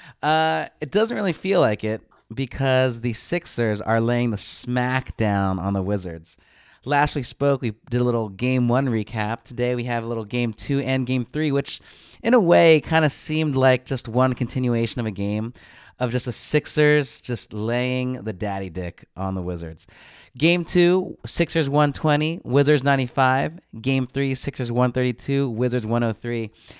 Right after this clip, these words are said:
And really, there's just no answer that the Wizards have to the Sixers' size,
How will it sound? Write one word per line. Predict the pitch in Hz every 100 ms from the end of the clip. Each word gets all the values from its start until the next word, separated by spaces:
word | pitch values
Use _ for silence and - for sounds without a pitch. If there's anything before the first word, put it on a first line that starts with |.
| - - -
And | 180
really, | 208 262 202
there's | 170 - - _ _ _
just | - -
no | 226 254 -
answer | 147 147 147 117 87 - - -
that | 113
the | 127
Wizards | 123 120 113
have | - 104 87 80 - _ _ _ _ _
to | - 156 151 147 143 -
the | 117
Sixers' | - 131 - 98
size, | - - 131 120 123 127 127 - -